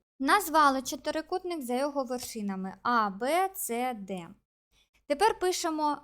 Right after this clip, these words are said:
А, Б, С, Д чотирикутник. Якщо у вас буде вказано вид чотирикутника, то ми будемо писати вид чотирикутника. Це буде прямокутник, квадрат, ромб, трапеція і так далі.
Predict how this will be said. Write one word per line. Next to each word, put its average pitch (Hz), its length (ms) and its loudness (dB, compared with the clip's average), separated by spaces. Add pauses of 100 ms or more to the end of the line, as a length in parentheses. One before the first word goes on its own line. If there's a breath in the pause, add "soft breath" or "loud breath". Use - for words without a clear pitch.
(220)
А, 339 200 8
Б, 285 200 4
С, 277 160 -2
Д 269 200 4 (180)
чотирикутник. 349 1120 -2
Якщо 427 420 4
у 392 40 2
вас 370 180 6
буде 311 240 -2
вказано 277 540 2
вид 359 240 0
чотирикутника, 320 840 -2
то 254 140 -4
ми 262 140 0
будемо 254 360 0
писати 247 420 -2
вид 240 240 -4
чотирикутника. 196 760 -8
Це 220 140 -6
буде 202 220 -4
прямокутник, 302 1120 -2
квадрат, 262 680 0 (100)
ромб, 240 560 0
трапеція 214 760 -4
і 220 80 -8
так 208 180 -6
далі. 180 340 -12